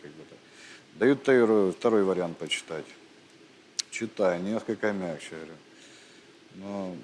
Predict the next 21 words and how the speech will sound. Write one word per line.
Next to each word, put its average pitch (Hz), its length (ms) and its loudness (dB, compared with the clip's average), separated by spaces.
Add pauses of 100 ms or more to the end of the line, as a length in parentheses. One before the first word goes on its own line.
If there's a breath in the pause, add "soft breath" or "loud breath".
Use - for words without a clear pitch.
(240)
они 117 160 2
говорят: 110 220 2
«Ты 127 80 4
вообще 120 240 2
хочешь - 280 4
своих 113 220 0
родных 98 380 -2
увидеть 90 260 -6
или 85 140 -12
нет?» 80 200 -12
Ну, 95 60 -10
я 104 80 -4
так 113 120 -2
понимаю, 127 380 2
что 113 140 -2
как 107 160 0
бы 117 120 0
уже 117 180 4
вопрос 123 600 2 (360)
стоит 113 400 -2
не, 104 580 -2